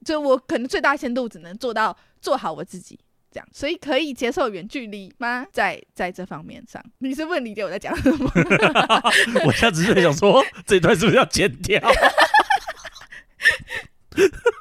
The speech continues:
Speaker 2: 我就开始疑惑，想说，嗯，这一段怎么好像有点难？<laughs> 没有，我觉得应该是说，其实要不要接受远距离这件事情还是看人。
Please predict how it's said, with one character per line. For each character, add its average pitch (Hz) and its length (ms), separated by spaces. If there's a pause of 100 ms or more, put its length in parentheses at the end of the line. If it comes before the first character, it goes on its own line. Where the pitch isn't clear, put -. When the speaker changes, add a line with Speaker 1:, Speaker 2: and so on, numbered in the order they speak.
(560)
Speaker 2:
我 170 60
就 190 100
开 - 140
始 190 100
疑 151 220
惑， 180 240
想 135 100
说， 180 160 (260)
嗯， 98 200
这 139 100
一 139 40
段 127 240
怎 90 120
么 85 60
好 92 80
像 110 100
有 143 60
点 123 160
难？ 80 180
<laughs> 466 1300
没 185 80
有， 220 80
我 175 100
觉 156 120
得 208 40
应 202 60
该 214 180
是 220 120
说， 190 500
其 - 160
实 135 260 (160)
要 196 140
不 135 140
要 147 120
接 139 140
受 147 160
远 101 140
距 117 140
离 110 60
这 95 60
件 110 140
事 117 100
情 104 100
还 87 60
是 107 160
看 123 240
人。 80 260